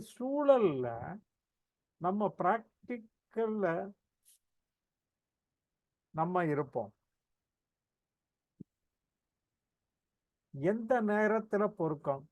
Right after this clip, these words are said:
பொறுத்துட்டு இருக்கணும், எந்த நேரத்துல நம்ம ஆக்ஷன் எடுக்கணும்?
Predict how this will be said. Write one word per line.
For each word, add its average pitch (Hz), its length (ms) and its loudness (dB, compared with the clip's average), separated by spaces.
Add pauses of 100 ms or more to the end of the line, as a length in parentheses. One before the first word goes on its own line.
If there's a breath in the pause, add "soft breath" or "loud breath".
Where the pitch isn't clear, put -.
பொறுத்துட்டு 185 480 0
இருக்கணும், 131 420 -10 (360)
எந்த 220 420 0
நேரத்துல 190 720 0
நம்ம 160 260 -2 (140)
ஆக்ஷன் 156 500 -4
எடுக்கணும்? 113 380 -18